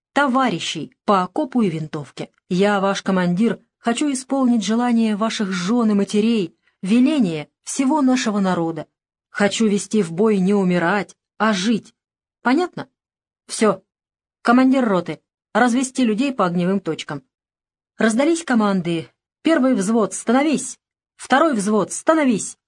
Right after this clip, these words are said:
Бойцы вскакивали, бегом находили места,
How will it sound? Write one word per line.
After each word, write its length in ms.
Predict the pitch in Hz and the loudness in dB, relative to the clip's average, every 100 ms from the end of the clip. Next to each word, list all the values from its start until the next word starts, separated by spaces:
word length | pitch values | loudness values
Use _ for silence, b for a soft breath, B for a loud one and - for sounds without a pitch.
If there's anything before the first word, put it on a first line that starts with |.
| _ _ _ | _ _ _
Бойцы 340 | 185 202 - 247 | -4 -4 -2 -4
вскакивали, 720 | - 214 208 185 175 170 165 _ - | -4 -6 -6 -6 -6 -6 -10 _ -6
бегом 340 | 185 208 240 | -2 0 0
находили 420 | 196 - 180 196 170 | 0 -2 -6 -4 -6
места, 460 | 160 - 220 214 | -8 -6 -4 -6